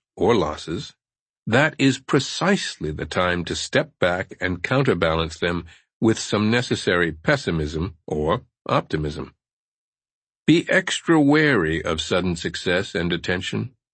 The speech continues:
They are not built on anything that lasts, and they have an addictive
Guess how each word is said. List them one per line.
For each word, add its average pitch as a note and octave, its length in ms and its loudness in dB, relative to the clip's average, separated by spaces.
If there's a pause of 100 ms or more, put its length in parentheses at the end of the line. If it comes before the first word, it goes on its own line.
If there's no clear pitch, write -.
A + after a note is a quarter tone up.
(880)
They A#2+ 160 4
are D3+ 140 6
not F3 440 0
built B2 380 4
on A#2+ 340 2
anything G2+ 640 2
that B2+ 200 0
lasts, G2+ 680 -4 (1040)
and G2+ 280 2
they A2 200 6
have A#2 260 2
an A#2 220 2
addictive G#2+ 720 -2